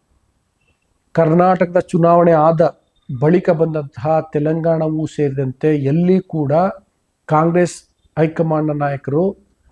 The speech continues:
ಗ್ಯಾರಂಟಿಯ ಬಗ್ಗೆ ಮಾತಾಡ್ಲಿಕ್ಕೆ ಸಾಧ್ಯ ಆಗ್ತಿರ್ಲಿಲ್ಲ. ಈಗ ಗ್ಯಾರಂಟಿಯ ಬಗ್ಗೆ ಎದೆ ತಟ್ಟಿ ಹೇಳ್ಕೊಳ್ಳುವಂಥ ಸ್ಥಿತಿಯಲ್ಲಿ ಇದ್ದಾರೆ. ಅದಕ್ಕೆ ಕಾರಣ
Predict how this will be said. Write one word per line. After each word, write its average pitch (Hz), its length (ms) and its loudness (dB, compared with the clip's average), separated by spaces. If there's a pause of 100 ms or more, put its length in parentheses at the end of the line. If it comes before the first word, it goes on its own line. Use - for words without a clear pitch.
(440)
ಗ್ಯಾರಂಟಿಯ 156 500 2
ಬಗ್ಗೆ 151 280 -2
ಮಾತಾಡ್ಲಿಕ್ಕೆ 147 680 -4
ಸಾಧ್ಯ 151 380 -2
ಆಗ್ತಿರ್ಲಿಲ್ಲ. 139 920 -4 (680)
ಈಗ 180 220 2
ಗ್ಯಾರಂಟಿಯ 160 600 -2
ಬಗ್ಗೆ 143 360 -4
ಎದೆ 147 220 0
ತಟ್ಟಿ 190 400 -4
ಹೇಳ್ಕೊಳ್ಳುವಂಥ 156 760 -4
ಸ್ಥಿತಿಯಲ್ಲಿ 151 560 -6
ಇದ್ದಾರೆ. 139 380 -4
ಅದಕ್ಕೆ 196 340 0
ಕಾರಣ 160 340 -2